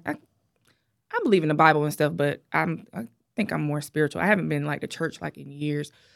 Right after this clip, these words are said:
but it's just a feeling that I get. And I talk to, to Nikki and Bruce all the time,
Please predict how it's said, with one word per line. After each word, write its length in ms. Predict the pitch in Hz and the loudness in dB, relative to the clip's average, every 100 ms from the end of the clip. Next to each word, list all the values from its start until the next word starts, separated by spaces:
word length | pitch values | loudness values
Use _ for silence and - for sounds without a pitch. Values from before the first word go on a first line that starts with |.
| _ _ | _ _
but 360 | - 143 139 - _ - | -2 0 0 -4 _ -6
it's 140 | 156 | -6
just 300 | 156 151 143 - - _ _ _ _ _ _ _ _ | -2 -2 -2 -8 -20 _ _ _ _ _ _ _ _
a 80 | 156 | -6
feeling 320 | - 165 156 | 0 0 2
that 100 | 151 | 0
I 120 | 143 | 0
get. 180 | 147 147 | 0 0
And 80 | 139 | 0
I 60 | 143 | -2
talk 240 | 151 151 | -2 -2
to, 220 | 147 147 - - | -2 -4 -8 -10
to 100 | 139 | -2
Nikki 320 | 156 156 156 | -2 0 -2
and 100 | 147 | -2
Bruce 180 | 151 143 | -2 -2
all 200 | 147 151 | -2 -2
the 80 | 147 | -4
time, 400 | 160 160 151 | -2 0 0